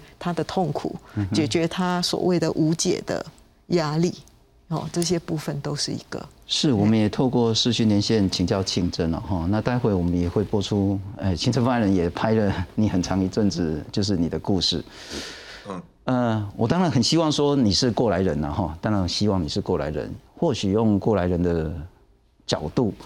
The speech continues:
Speaker 2: 你那时候怎么会陷入那个低潮？你的理解，那怎么样度过？你旁边的人讲了什么，做了什么，让你觉得说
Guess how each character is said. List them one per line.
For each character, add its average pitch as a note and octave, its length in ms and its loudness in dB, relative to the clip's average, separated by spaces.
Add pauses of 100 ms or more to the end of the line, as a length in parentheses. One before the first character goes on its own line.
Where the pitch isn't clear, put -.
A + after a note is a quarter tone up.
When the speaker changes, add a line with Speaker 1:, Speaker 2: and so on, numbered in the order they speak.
(1040)
Speaker 2:
你 A#2+ 120 4
那 C#3 100 4
时 D3 140 2
候 C3 100 2
怎 F2 140 -2
么 F#2+ 80 2
会 A#2 160 0
陷 A#2 240 2
入 G#2+ 140 2
那 G#2 100 4
个 G2+ 100 0
低 G2+ 240 0
潮？ C2+ 480 -4
你 G2 100 0
的 F2 120 0
理 F#2 180 4
解， D#2 340 -2 (680)
那 E2+ 420 0
怎 - 160 -2
么 F2 80 2
样 B2 180 4
度 B2 160 2
过？ G2+ 360 0 (600)
你 A2 120 2
旁 B2+ 220 2
边 F3+ 180 6
的 F3 100 6
人 A2+ 400 4 (560)
讲 A2+ 200 0
了 A#2+ 80 2
什 A#2 120 2
么， A#2+ 120 2
做 F#3+ 180 2
了 D#3 80 2
什 B2+ 140 0
么， A2+ 120 4
让 D3 160 2
你 A#2 80 4
觉 C3 140 2
得 D3+ 80 2
说 E3+ 260 2